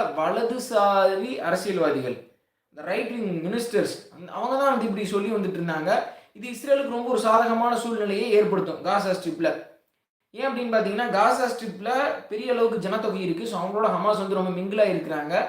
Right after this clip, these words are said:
அதனால பலி எண்ணிக்கை ரொம்ப அதிகமாகுது. இஸ்ரேல் வந்து சிவிலியன் கேஷுவாலிட்டிஸை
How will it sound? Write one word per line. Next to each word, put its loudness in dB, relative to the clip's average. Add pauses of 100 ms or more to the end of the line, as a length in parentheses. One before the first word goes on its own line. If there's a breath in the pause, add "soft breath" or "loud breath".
(500 loud breath)
அதனால 0
பலி 4
எண்ணிக்கை -2
ரொம்ப 4
அதிகமாகுது. 2
இஸ்ரேல் 0
வந்து 0
சிவிலியன் -4
கேஷுவாலிட்டிஸை 2